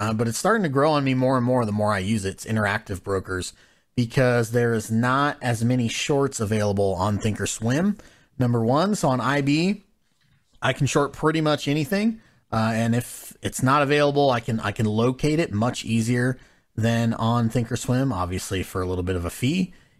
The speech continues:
And then Interactive Brokers does not go down as much as Thinkorswim. So once we went to free commissions, Thinkorswim really started having problems just because of how many people are opening accounts over there, and their, um,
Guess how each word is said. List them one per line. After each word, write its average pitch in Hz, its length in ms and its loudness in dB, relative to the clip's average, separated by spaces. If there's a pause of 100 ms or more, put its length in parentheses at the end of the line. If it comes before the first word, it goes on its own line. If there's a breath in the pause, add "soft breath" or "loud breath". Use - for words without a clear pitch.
(120)
And 123 480 2
then 127 220 2
Interactive 143 480 0
Brokers 135 360 0
does 113 160 -4
not 123 240 0
go 127 120 0
down 110 480 0
as 92 160 -4
much 101 240 -2
as 92 160 -8
Thinkorswim. 90 680 -4
So 90 300 -4 (400 soft breath)
once 131 380 0
we 175 100 2
went 160 160 0
to 143 60 -10
free 160 260 -2
commissions, 131 800 0 (360 soft breath)
Thinkorswim 135 600 0
really 131 280 0
started 123 280 0
having 113 280 0
problems 110 520 0
just - 180 -8
because 110 260 -4
of 95 60 -4
how 107 120 -2
many 101 180 0
people 113 440 0
are 95 100 -4
opening 101 300 0
accounts 104 420 -4
over 117 180 -2
there, 120 320 -2 (440 soft breath)
and 101 400 0
their, 92 340 2
um, 85 380 -2